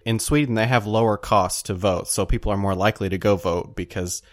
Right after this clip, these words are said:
they, when they weigh their costs and benefits, the benefits are higher to them personally because, one, they don't have to register to vote, and two, the vote occurs on a Sunday.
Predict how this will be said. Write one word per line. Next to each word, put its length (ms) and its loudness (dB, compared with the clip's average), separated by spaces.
they, 180 2
when 200 -2
they 120 2
weigh 240 4
their 160 2
costs 460 0
and 100 -4
benefits, 560 -2
the 140 -8
benefits 440 -2
are 120 -6
higher 420 0
to 140 -10
them 180 -6
personally 480 -2
because, 540 -6
one, 280 2
they 100 2
don't 160 0
have 100 -2
to 100 -2
register 440 -2
to 100 -6
vote, 420 -2
and 220 -8
two, 640 2
the 560 -2
vote 440 2
occurs 400 -2
on 160 -6
a 40 -8
Sunday. 600 -2